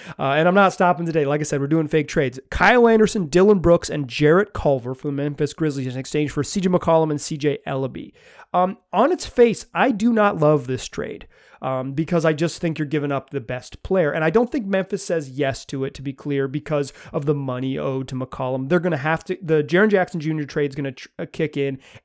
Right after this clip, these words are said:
and they're going to have to pay Ja Morant. And I don't think this team wants to be, um, I don't think they wanna pay another dude thirty million dollars. Um, but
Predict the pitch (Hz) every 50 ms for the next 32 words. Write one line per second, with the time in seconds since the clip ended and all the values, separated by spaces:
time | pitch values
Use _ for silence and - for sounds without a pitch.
0 | _ - 175 170 185 196 202 185 185 180 156 170 165 165 165 156 139 143 147 143
1 | - - 143 151 139 143 131 143 131 135 139 135 135 139 143 151 - 160 147 156
2 | 180 196 196 - 185 170 139 160 151 - - 165 156 147 147 143 143 135 - -
3 | 143 127 135 135 135 131 131 _ - - - - - - 139 131 123 120 123 123
4 | 127 131 - _ _ _ _ _ _ - 190 180 185 185 165 175 170 156 160 156
5 | 151 139 143 135 127 127 139 143 147 147 139 147 143 139 - - 127 123 127 117
6 | - _ 151 135 127 123 120 120 120 120 120 120 120 120 123 123 131 120 110 123
7 | - - - 147 - - - - 165 143 135 131 135 123 160 156 156